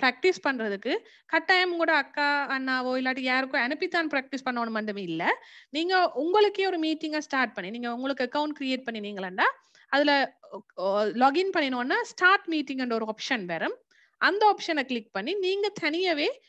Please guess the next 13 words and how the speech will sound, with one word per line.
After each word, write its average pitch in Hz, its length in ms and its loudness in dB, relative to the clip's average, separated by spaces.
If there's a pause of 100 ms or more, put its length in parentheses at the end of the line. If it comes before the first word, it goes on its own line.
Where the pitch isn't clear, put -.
(180)
இதை 311 200 4
செய்து 302 340 0
பார்க்கலாம். 214 480 0
அப்ப 247 180 0
அப்படி 269 260 4
செய்யக்க 330 540 2
ரெக்கார்ட் 381 400 2
பண்ணிட்டு 294 340 0
பாருங்க 262 480 0
நீங்க 370 240 -4
செய்தது 285 360 -2
எப்படி 285 280 -4
இருந்ததுன்றது. 143 600 -8